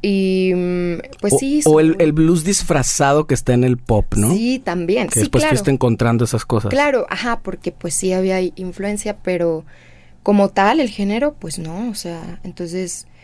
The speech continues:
Speaker 1: Omar me pasó una, una lista de canciones, yo las escuché, pues me encantó y fue como que no inventes, entonces empecé a escuchar, escuchar, a, a aprender, a, ajá, con atención y hacer,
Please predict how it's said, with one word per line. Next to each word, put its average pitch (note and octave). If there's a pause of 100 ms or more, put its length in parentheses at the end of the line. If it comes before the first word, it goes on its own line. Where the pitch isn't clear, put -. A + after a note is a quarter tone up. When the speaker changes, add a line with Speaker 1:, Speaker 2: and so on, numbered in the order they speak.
(300)
Speaker 1:
Omar G3+
me G#3
pasó G3
una, F#3+
una E3
lista D#3+
de E3+
canciones, C#4
yo G3
las F#3
escuché, G3
pues A3+
me G3
encantó E3+
y A3+
fue G#3+
como G3+
que F#3+
no G3
inventes, A3
entonces E3
empecé D#3
a -
escuchar, -
escuchar, A3+ (680)
a, F3 (140)
a F3
aprender, E3+
a, F3
ajá, E3
con G#3
atención E3+
y E3+
hacer, D#3+